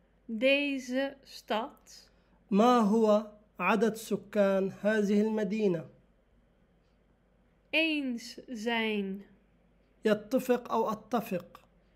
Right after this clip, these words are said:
Speaker 1: Ik ben het niet met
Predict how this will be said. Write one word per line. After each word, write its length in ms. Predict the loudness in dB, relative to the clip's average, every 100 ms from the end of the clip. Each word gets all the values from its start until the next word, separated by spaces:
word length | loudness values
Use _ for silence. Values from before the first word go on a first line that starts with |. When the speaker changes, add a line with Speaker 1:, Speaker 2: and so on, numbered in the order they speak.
| _ _ _ _ -8
Speaker 1:
Ik 500 | -6 -6 -10 -20 -18 -12 -10
ben 500 | -4 -2 -2 -4 -8 -12 _ _ _ _ _
het 560 | -8 -4 -4 -6 -20 -20 _
niet 840 | -8 -4 -2 -2 -6 -12 -20 -20 _ _ _ _ _ _
met 600 | -8 -2 0 -2 -6 -20